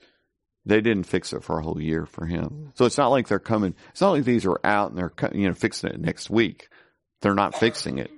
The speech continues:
Speaker 1: I mean, that's essentially what's happening. And they literally have rain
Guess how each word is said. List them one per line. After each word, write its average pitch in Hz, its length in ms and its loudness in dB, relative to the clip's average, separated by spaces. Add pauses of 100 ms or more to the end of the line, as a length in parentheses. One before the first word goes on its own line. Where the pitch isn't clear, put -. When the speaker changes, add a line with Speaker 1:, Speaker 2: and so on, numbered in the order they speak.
(100)
Speaker 1:
I - 40 -6
mean, 87 120 0
that's 87 200 0
essentially 85 500 -4
what's 80 180 -4
happening. 82 480 -2
And 85 80 -4 (280)
they 107 100 4
literally 107 400 6
have 85 200 0
rain 87 640 0